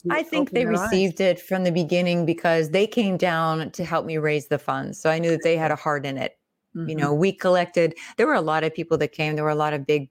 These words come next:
Speaker 2: soap fans back then. The soaps were
Speaker 1: Mm-hmm.
Speaker 2: huge back then.
Speaker 1: Yes.
Speaker 2: And so I had other soap,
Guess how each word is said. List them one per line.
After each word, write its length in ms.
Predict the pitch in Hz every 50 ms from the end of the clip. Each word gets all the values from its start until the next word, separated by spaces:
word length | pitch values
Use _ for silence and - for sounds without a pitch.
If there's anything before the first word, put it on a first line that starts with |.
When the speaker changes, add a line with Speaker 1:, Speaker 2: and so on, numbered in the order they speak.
| _ _
Speaker 2:
soap 400 | - - - 175 156 147 - -
fans 460 | - 170 156 147 147 139 139 135 -
back 240 | 151 165 123 139 -
then. 400 | 151 151 139 131 139 - - -
The 80 | - 170
soaps 340 | 156 - 180 160 175 180 170
were 80 | 156
Speaker 1:
Mm-hmm. 220 | 127 - 160 139 127 -
Speaker 2:
huge 280 | 139 - - - - 151 _ _ _ _ _ -
back 80 | -
then. 260 | - 165 170 139 135
Speaker 1:
Yes. 20 | 139
Speaker 2:
And 140 | 143 151 -
so 280 | - 175 160 156 151 - - - - -
I 80 | - 214
had 100 | 214 202
other 200 | 165 170 160 160
soap, 280 | 139 - - 160 147